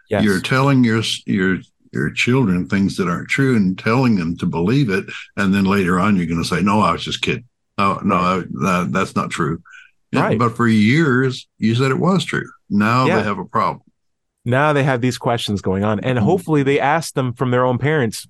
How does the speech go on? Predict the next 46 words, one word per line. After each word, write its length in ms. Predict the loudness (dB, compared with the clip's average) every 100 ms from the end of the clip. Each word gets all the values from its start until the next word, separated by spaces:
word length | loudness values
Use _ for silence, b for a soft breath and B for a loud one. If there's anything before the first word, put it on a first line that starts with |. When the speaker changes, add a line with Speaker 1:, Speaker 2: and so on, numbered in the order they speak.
| -6
Speaker 1:
but 180 | -4 -4 -2
don't, 320 | 0 0 -4 _ _ b b b b _ -4
I 80 | 0
hope 240 | 0 0
that 280 | 2 2 0
if 140 | -2 0
anything, 520 | 2 0 -2 -4 -6
if 120 | -2 0
anything, 360 | 0 -2 -4
the 160 | -2 -2
silver 300 | 0 0 2
lining 260 | 2 2 0
of 60 |
a 40 | -2
situation 480 | -4 0 0 0
like 160 | 0 0
that 180 | 0 2
is 300 | 0 -2 -10 _ _
it 140 | -4 -2
can 160 | -2
help 240 | -2 -2 -2 _ _
the 80 | -6
kid 260 | -2 -2 0
learn 240 | 0 0
to 100 | -2
not, 260 | -2 -2 -4
not 340 | -2 0 -2 -4
trust 640 | -2 0 0 -2 -8 -10 _ _
even 200 | -2 0
their 120 | 0 0
parents 420 | 0 0 -2 -6
to 140 | -4
a 60 | -2
hundred 220 | -2 -4
percent 300 | -6 -4 -6
certainty. 540 | -6 -4 -4 -4 -6 -4
And 120 | -4
if 100 | -2
their 100 | -4
parents 420 | -2 -2 -2 -6 _ _ _ -4
are 440 | -2 0 0 -2 -4
also 340 | -2 0 0 -4
Christian 440 | -2 -4 -4 -4
or 400 | -2 2 2 2 0
also 280 | 0 2 2
atheists, 460 | 2 0 -2 -6